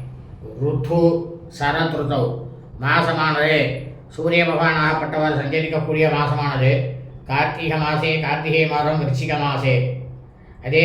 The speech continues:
சந்திர பகவானாகப்பட்டவர் சுக்லபக்ஷமாக வளர்பிறையாக சஞ்சரிக்கக்கூடிய மாசமானது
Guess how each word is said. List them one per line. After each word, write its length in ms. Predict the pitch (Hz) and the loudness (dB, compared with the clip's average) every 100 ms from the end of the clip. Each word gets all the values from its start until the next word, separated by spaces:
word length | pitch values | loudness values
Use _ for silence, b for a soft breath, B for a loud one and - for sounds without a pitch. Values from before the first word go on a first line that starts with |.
| 170 | 4
சந்திர 280 | - 170 | 0 -2
பகவானாகப்பட்டவர் 920 | 165 160 165 160 160 156 160 160 160 156 | -2 0 0 2 2 2 0 2 2 0
சுக்லபக்ஷமாக 760 | 160 165 160 160 160 156 156 | 0 0 -2 -2 0 2 2
வளர்பிறையாக 720 | 156 156 156 160 156 151 151 147 | 2 2 2 2 2 2 2 2
சஞ்சரிக்கக்கூடிய 800 | 131 165 160 160 - 156 156 151 | 0 0 0 0 0 0 0 0
மாசமானது 640 | 151 151 151 143 131 131 | 0 0 -2 -2 2 2